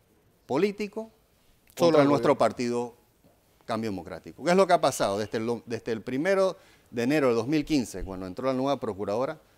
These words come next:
Speaker 1: ha sido obvio la estrategia del gobierno de acabar a todo lo que huele a Cambio Democrático, desacreditar todas las altas figuras y, y, y, y lograr que Cambio no sea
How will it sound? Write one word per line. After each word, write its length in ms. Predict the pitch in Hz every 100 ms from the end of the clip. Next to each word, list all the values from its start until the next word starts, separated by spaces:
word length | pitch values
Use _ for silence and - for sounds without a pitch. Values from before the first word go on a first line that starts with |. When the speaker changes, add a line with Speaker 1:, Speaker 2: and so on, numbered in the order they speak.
| _ _ -
Speaker 1:
ha 160 | 131 135
sido 300 | 160 147 135
obvio 300 | 160 165 160
la 80 | 127
estrategia 760 | - 107 107 147 147 160 156
del 160 | 117 107
gobierno 600 | 110 123 147 151 165 165 _ _ -
de 100 | 113
acabar 640 | 110 113 123 143 160 - - _ _
a 120 | 110
todo 160 | 117 160
lo 120 | 143
que 80 | 120
huele 200 | 123 131
a 60 | 117
Cambio 240 | 113 110
Democrático, 500 | 95 - - - - 95 _ _ _ _ -
desacreditar 640 | 107 - 107 110 107 131 123
todas 200 | 151 151
las 80 |
altas 220 | 151 139 123
figuras 480 | 127 170 190 165 123
y, 80 | 110 -
y, 360 | 117 110 104 -
y, 520 | 117 110 101 95 101 - _ _ _ _ _ _ _ -
y 80 | 113
lograr 360 | 113 120 139
que 140 | 139 110
Cambio 260 | 131 135
no 140 | 135 120
sea 380 | 139 139 127